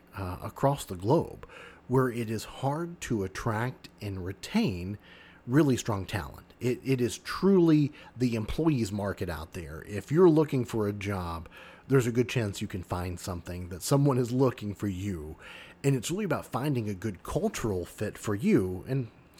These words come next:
so far, this has a lot to do with safety, but it has everything to do with safety too. Because it begins with bringing people in who will help drive real change in your organization, people who will challenge.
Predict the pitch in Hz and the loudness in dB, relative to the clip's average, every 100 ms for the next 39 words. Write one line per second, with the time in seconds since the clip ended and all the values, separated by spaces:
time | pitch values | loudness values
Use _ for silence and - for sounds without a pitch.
0 | - - 185 165 139 127 123 123 110 104 | -6 2 4 8 6 6 2 2 2 -2
1 | 92 98 92 - 98 101 95 92 - - | -6 -6 -6 -6 -6 -4 -4 -6 -12 -20
2 | - - 123 113 104 98 85 92 85 101 | -14 -4 0 0 -2 -8 -8 -6 -4 -6
3 | - - - 180 151 104 90 82 - - | -6 -8 -4 0 0 0 -6 -14 -16 -20
4 | - - 92 92 85 - 92 82 - 78 | -14 -12 -10 -10 -10 -8 -6 -8 -10 -14
5 | 71 107 95 - - - - - - - | -10 -8 -6 -8 -14 -20 -18 -18 -18 -20
6 | - _ - 117 135 156 135 180 170 147 | -20 _ -8 -4 -2 -2 -2 -2 0 0
7 | 120 107 131 127 82 57 - - - - | -4 -2 0 0 -4 -12 -16 -18 -20 -20
8 | - 113 117 107 117 120 147 214 196 156 | -18 -6 -4 -4 -2 0 0 0 -2 0
9 | 151 113 107 - 92 71 57 58 - - | 0 0 -4 -4 -8 -10 -14 -20 -20 -20
10 | - - - - 165 147 135 127 98 117 | -20 -20 -20 0 4 4 4 2 0 -4
11 | 101 95 104 104 113 95 82 53 - - | -6 -6 -2 0 0 -2 -6 -12 -14 -16
12 | - - - 113 127 139 135 - - 120 | -18 -18 -8 0 4 6 4 2 -2 0
13 | 101 101 92 101 87 65 90 87 85 90 | 0 -2 -4 -4 -6 -6 -8 -6 -8 -8
14 | 95 98 - 151 214 202 185 120 - - | -8 -8 -4 -2 -2 0 2 2 0 -2
15 | 127 127 202 107 - - | 0 2 2 0 -4 -12